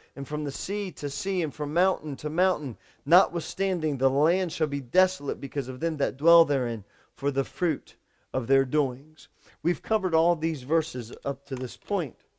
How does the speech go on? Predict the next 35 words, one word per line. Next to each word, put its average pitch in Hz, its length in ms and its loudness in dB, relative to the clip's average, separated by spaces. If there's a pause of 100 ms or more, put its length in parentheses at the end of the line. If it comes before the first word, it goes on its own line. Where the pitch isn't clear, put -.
(640)
And 151 120 -4
basically, 165 600 4
in 156 120 -2
review, 160 380 0
real 156 220 2
quick, - 400 0 (1300)
what 175 160 8
has 165 200 0
happened 190 400 0
in 160 120 -2
the 151 100 -2
nation 160 560 -4 (240)
is 139 160 -4
a 135 40 -14
complete 190 680 -6 (100)
moral 156 480 2
collapse. - 800 -6 (520)
The 147 100 -4
priests, 220 480 -2
the 156 180 2
leaders, 190 540 2 (280)
all 180 260 8
of 123 120 -2
them, 127 220 -4
the 139 80 0
ones 165 240 2
who 165 100 -2
are 151 60 -4
supposed 170 420 -4
to 143 60 -8
point 190 320 -6
the 160 80 -6
people 160 360 -6
to 151 140 -4
God, 143 420 4